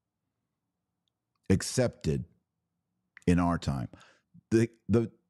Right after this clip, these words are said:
the message now is we all generically believe in God, and people like to throw in the term Abrahamic, except when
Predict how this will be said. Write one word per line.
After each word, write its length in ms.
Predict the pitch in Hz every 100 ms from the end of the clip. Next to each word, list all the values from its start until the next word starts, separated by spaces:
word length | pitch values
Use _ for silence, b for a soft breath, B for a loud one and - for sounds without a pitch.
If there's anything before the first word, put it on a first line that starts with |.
| _ -
the 80 |
message 540 | 127 165 202 - 127 80
now 380 | 113 110 101 78
is 380 | 87 82 76 78
we 180 | 98
all 300 | - 117 123
generically 1080 | 92 71 95 95 90 98 110 113 107 92 95
believe 800 | 78 82 82 82 90 90 87 85 -
in 400 | 80 80 73 69
God, 520 | 76 82 80 80 78
and 100 | 76
people 280 | 80 85 80
like 220 | 73 85
to 80 | -
throw 320 | - 82 78
in 140 | 80 76
the 80 | 78
term 300 | 80 78 69
Abrahamic, 680 | 73 76 71 69 80 80 78
except 460 | 76 - 98 92 -
when 380 | 90 82 82